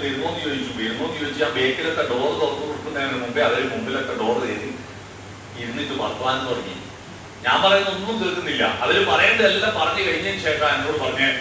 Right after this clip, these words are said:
"എനിക്ക് രണ്ട് ചെവിയും കേൾക്കില്ല, നിങ്ങൾ എന്റെ മുഖത്ത് നോക്കി പറഞ്ഞാൽ എന്ത്?" അവര് പറഞ്ഞത് ഇലക്ട്രിസിറ്റിയുടെ ബില്ല് അടക്കായിട്ട്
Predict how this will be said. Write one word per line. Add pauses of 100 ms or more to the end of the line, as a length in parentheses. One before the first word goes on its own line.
(200)
"എനിക്ക്
രണ്ട് (120)
ചെവിയും
കേൾക്കില്ല, (2000)
നിങ്ങൾ
എന്റെ
മുഖത്ത്
നോക്കി
പറഞ്ഞാൽ (120)
എന്ത്?" (320)
അവര് (100)
പറഞ്ഞത്
ഇലക്ട്രിസിറ്റിയുടെ
ബില്ല്
അടക്കായിട്ട്